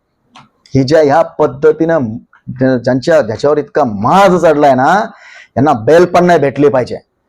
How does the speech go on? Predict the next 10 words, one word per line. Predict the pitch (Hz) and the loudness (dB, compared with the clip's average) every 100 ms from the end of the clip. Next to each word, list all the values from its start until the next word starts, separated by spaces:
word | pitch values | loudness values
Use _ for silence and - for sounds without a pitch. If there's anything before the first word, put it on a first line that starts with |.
| _ _ - | _ _ -6
यांना | 127 160 190 196 226 - _ - | -2 0 0 0 0 -4 _ -6
काही | 143 151 180 | 0 2 2
जण | 160 165 165 - - _ _ _ - | 4 2 2 0 -8 _ _ _ -2
वरिष्ठ | 147 202 208 214 160 - - _ _ _ _ - | 2 4 2 2 2 2 -6 _ _ _ _ -2
अधिकारी | 156 185 185 180 | 2 4 4 2
मुद्दाम | 127 147 175 139 175 226 180 - _ _ _ _ _ - | 0 0 -2 2 2 4 2 -4 _ _ _ _ _ -8
असे | 120 165 190 330 | -2 -2 0 0
काही | 320 294 285 | 2 2 4
रिपोर्ट | 277 220 277 269 | 2 2 4 4
बनवतात, | 262 262 262 262 | 4 4 4 2